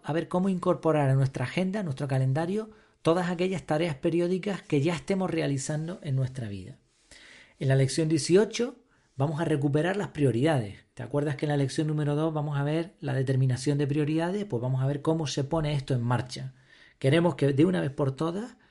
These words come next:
nuestras prioridades, nuestros deseos, nuestras metas, proyectos, sueños, como lo quieras llamar, se hagan de una vez por todas evidentes, que por fin los puedas llevar a cabo, y lo veremos en esta lección.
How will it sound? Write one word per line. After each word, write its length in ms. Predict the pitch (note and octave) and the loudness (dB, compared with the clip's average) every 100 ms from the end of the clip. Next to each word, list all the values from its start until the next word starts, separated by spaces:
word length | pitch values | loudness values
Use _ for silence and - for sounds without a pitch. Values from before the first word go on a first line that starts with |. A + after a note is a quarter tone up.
| _ _ _ _ | _ _ _ _
nuestras 480 | - D3 A3 G#3 D3+ | 2 4 4 0 -4
prioridades, 800 | C#3+ D3+ C3+ C3+ C#3+ E3+ G#3 G#3 _ | 0 2 4 2 0 -4 -8 -12 _
nuestros 360 | C3+ C3+ C#3 C3 | -2 0 0 0
deseos, 500 | B2 - E3+ F#3 F#3 | 0 0 0 2 0
nuestras 340 | C#3 B2+ A#2 | -2 -4 -4
metas, 340 | A#2+ D3+ B2+ A#2 | -2 0 -2 -4
proyectos, 600 | B2 B2 D3 - B2 - | -2 0 0 0 -6 -2
sueños, 320 | D#3 C#3 A2 | 2 2 0
como 180 | - B2+ | -2 0
lo 100 | C3+ | 0
quieras 220 | F3 D#3+ | 0 0
llamar, 400 | C3 C3 F#3 - _ _ _ _ | 0 -2 -4 -10 _ _ _ _
se 220 | - C#3+ | -4 -2
hagan 420 | D#3 F#3 G3+ - _ | 0 -2 -6 -10 _
de 180 | B2 B2+ | 0 4
una 180 | E3 G#3 | 4 4
vez 80 | E3 | 0
por 180 | D#3 C3+ | -2 -2
todas 280 | E3+ D#3+ | -2 0
evidentes, 640 | C#3 B2 C3+ C3 - C3+ - | 0 4 4 4 2 -8 -8
que 140 | C3 | -4
por 180 | B2+ C3+ | -2 -2
fin 260 | - G3 A#3 | 0 -2 0
los 140 | D3+ | -4
puedas 280 | - D#3 D3 | -2 -2 -2
llevar 240 | A#2+ A2 | -4 -6
a 100 | G2 | -8
cabo, 280 | - - D#3+ | -10 -14 -10
y 60 | A#2+ | -6
lo 80 | |
veremos 320 | A2+ B2 C#3+ B2 | -4 -2 -2 -2
en 80 | |
esta 260 | B2 B2+ B2+ | -2 -6 -8
lección. 520 | G#2+ G2+ - G2 C#3 | -8 -10 -12 -14 -16